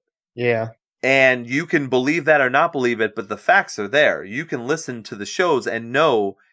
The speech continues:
Speaker 2: that they haven't put any effort into it. You can tell by the questions the interviewer is asking,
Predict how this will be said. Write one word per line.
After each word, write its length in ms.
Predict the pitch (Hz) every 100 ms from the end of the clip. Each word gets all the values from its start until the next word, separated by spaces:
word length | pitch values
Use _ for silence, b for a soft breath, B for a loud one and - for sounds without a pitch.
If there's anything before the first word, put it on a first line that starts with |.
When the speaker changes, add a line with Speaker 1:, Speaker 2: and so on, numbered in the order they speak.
| _
Speaker 2:
that 160 | 123 131
they 120 | 131
haven't 380 | 123 143 139 113
put 200 | - 143
any 260 | 139 127 117
effort 320 | 156 - 98
into 300 | 92 - 82
it. 140 | - _ _ _
You 160 | 135 190
can 180 | 175 139
tell 460 | - 165 147 120 b b -
by 140 | 135
the 100 | 120
questions 680 | - - 160 165 - 135 117
the 140 | 110
interviewer 720 | 101 151 160 101 101 98 95 92
is 160 | 104 98
asking, 600 | - 135 147 - 92 87